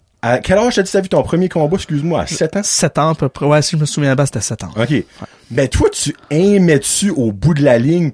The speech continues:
Speaker 1: pour faire ça ? Comme à sept ans, comme, ben, tu sais, clairement pas, tu voulais pas être pompier ou police, whatever.
Speaker 2: <laughs> Ouais.
Speaker 1: Mais, euh,
Speaker 2: Mais je te dirais que je l'avais dans la tête pareil, que je
Speaker 1: Ok.
Speaker 2: voulais te battre un jour, fighter,
Speaker 1: Inconsciemment.
Speaker 2: ouais, en essayer
Speaker 1: Ok.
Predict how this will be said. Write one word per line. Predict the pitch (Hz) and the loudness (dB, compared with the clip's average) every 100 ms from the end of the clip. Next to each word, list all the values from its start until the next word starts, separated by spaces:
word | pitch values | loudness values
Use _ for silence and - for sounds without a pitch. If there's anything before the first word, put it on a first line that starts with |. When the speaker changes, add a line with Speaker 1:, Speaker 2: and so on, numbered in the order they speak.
| - _ | -8 _
Speaker 1:
pour | - 190 160 | 2 2 0
faire | - 135 113 98 | 0 0 2 -2
ça ? | - - 165 170 _ _ _ _ _ _ _ _ _ | -4 -2 -2 -2 _ _ _ _ _ _ _ _ _
Comme | 123 120 | -2 -2
à | 107 | -4
sept | - - 110 - | -6 -2 -2 -2
ans, | 170 170 | -4 -4
comme, | 101 | -4
ben, | 95 | -4
tu | - | -4
sais, | - | -10
clairement | - 98 101 95 80 | -6 -4 -2 -4 -4
pas, | 131 | -6
tu | 143 | -6
voulais | 101 | -8
pas | 87 110 | -4 -6
être | 104 | -4
pompier | 113 104 117 | -6 -6 -6
ou | 120 | -6
police, | 107 104 151 | -4 -4 -4
whatever. | 120 104 135 185 220 175 | -2 2 2 4 4 4
Speaker 2:
<laughs> | 160 | 2
Ouais. | 170 190 | 4 4
Speaker 1:
Mais, | 120 | 4
euh, | 113 107 98 - _ _ _ | 2 2 0 -4 _ _ _
Speaker 2:
Mais | - 123 120 | -2 2 2
je | - | 2
te | |
dirais | 120 131 151 202 | 0 2 2 2
que | 185 | 2
je | 120 | 0
l'avais | 120 139 | 2 2
dans | 147 | 2
la | 131 | 2
tête | 147 147 - | 2 0 0
pareil, | 123 139 143 | -2 0 -2
que | 123 120 | 0 0
je | |
Speaker 1:
Ok. | 127 | 2
Speaker 2:
voulais | 123 120 123 | 4 4 2
te | - 156 | 2 0
battre | 147 160 147 | 4 2 2
un | 151 135 | 2 2
jour, | 127 147 151 139 | 2 2 2 -2
fighter, | - 131 151 143 | -4 0 2 4
Speaker 1:
Inconsciemment. | 170 - 165 127 131 139 | 2 2 4 4 4 4
Speaker 2:
ouais, | 156 156 | 4 2
en | 131 135 | 0 -2
essayer | - 143 | 0 0
Speaker 1:
Ok. | 131 | 0